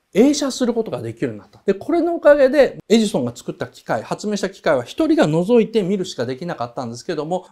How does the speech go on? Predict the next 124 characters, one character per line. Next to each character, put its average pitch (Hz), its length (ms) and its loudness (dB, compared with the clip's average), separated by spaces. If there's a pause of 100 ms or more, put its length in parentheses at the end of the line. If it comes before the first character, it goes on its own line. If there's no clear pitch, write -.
(100)
五 185 160 2
十 269 180 -2
人 285 180 0
ぐ 269 80 -2
ら 220 120 2
い 135 80 -2
で 135 40 -2
も 113 120 -6
で 113 80 -14
す - 160 -10
ね、 113 40 -4
楽 151 240 -2
々 226 180 2
見 170 140 0
れ 190 140 6
る 139 80 2
よ 113 80 2
う - 20 -2
に 107 60 -6
な 127 80 -6
っ - 100 -14
た - 100 -8
ん - 40 -20
で - 80 -20
す - 220 -16
ね。 196 180 -4 (300)
こ 285 80 -2
れ 320 80 -2
を 320 100 -2
で 240 100 0
す 196 120 -4
ね、 139 80 -4
知 - 160 -8
っ - 40 -20
た 170 120 0
エ 175 80 2
ジ 147 100 -8
ソ 143 120 -8
ン 120 100 -2
が 120 80 0
で - 60 -8
す 127 100 -8
ね、 123 120 -2
急 269 280 4
い 131 40 0
で、 147 400 2
「こ 254 100 0
れ 269 40 4
は 262 60 6
い 240 80 4
か 220 160 2
ん」 127 80 -2
と、 113 200 -4
「俺 190 200 4
が 190 160 4
映 196 100 4
画 190 100 2
の 190 80 -4
発 175 240 -6
明 208 100 0
者 185 40 0
じ 170 120 2
ゃ 127 40 0
な 131 140 -6
く 175 60 -8
な 175 100 -4
っ - 20 -6
て - 80 -16
し - 140 -8
ま 165 100 2
う」 156 80 0
と 113 80 -6
思 127 160 0
っ 131 60 -10
た 110 160 -8
ん 110 40 -8
で 113 60 -6
で 107 140 -4
す - 160 -8
ね、 123 100 0 (260)
他 226 140 0
人 320 160 4
の 320 80 0
発 277 240 -4
明 233 140 2
を - 20 2
買 254 240 -2
い - 40 -6
取 269 120 -2
っ - 20 -20
た 151 120 -8
ん 110 40 -8
で 110 60 -12
す - 140 -18
よ。 - 40 -16 (200)
エ 302 80 4
ジ 320 100 6
ソ 233 160 0
ン 151 60 0
ね、 135 100 2
こ 170 120 -2
の 160 100 -2
キ 233 100 -4
ネ 262 100 0
ト 285 80 -8
ス - 160 -16
コ 294 120 -2
ー - 20 -4
プ 202 160 -8
作 - 200 -8
っ - 20 -4
た、 147 140 2
覗 185 340 0
き - 80 -18
か 285 120 2
ら 302 120 0
く 196 80 0
り 139 120 -2
作 - 140 -12
っ 160 60 -12
た 143 80 4
段 147 180 -2
階 147 160 2
で 156 180 2